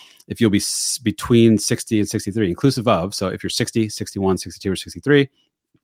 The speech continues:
in twenty twenty-five or later, um, you will be able to make additional catch-up contributions on top of the, for example, seventy-five hundred that you can currently make as of twenty twenty-three. Um,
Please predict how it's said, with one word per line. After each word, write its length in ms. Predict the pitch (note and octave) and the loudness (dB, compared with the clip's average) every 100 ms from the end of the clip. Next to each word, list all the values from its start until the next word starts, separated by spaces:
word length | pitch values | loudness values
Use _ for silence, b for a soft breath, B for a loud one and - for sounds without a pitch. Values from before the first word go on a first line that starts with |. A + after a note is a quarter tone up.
| _ _ _ | _ _ _
in 180 | D#3+ D#3 | 6 6
twenty 240 | D3+ B2+ A#2+ | 6 4 4
twenty-five 400 | A2+ G#2+ G2+ F2+ | 4 4 4 2
or 80 | |
later, 400 | F2+ G#2+ A2 A2 _ _ _ _ _ _ _ - | 2 2 2 -2 _ _ _ _ _ _ _ -4
um, 260 | F#2+ F#2+ | -2 0
you 80 | F#2 | 0
will 80 | G2 | 0
be 160 | G#2 G2+ | 0 0
able 160 | G2+ | 0
to 120 | - | 0
make 260 | G#2 G#2 - | 2 0 -2
additional 760 | G#2 C3+ - A#2+ G2 E2+ C3+ - b b b b | 0 0 4 4 4 4 2 -2 b b b b
catch-up 340 | - A2 G#2+ - | -4 -2 -2 -2
contributions 720 | G2+ G2 F2+ F#2+ - G2 - | -2 -2 0 -2 0 -2 -2
on 140 | F#2 | -4
top 400 | - - A2+ A2 | -6 0 2 2
of 280 | G#2 F#2+ F2+ | 0 0 -2
the, 280 | F#2 F2 F2 | -4 -2 -2
for 140 | - | -4
example, 340 | F2 F#2 F2+ F2 | -4 -2 -4 -4
seventy-five 500 | - F#2 F#2 F2+ E2+ | -4 -4 -2 -4 -4
hundred 300 | G2 F2+ E2+ | 0 0 0
that 80 | F2 | -4
you 80 | |
can 140 | F2 F2+ | -4 -6
currently 340 | - F#2 F2+ | -2 -4 -2
make 220 | E2+ E2+ | -4 -4
as 180 | F2 F2 | -4 -6
of 80 | D#2+ | -8
twenty 240 | - E2 | -8 -8
twenty-three. 580 | D2+ D#2+ D#2 - F2 - - B B B B B | -6 -4 -6 -6 -10 -10 -14 B B B B B
Um, 400 | - F2 D#2+ E2+ | 0 2 2 0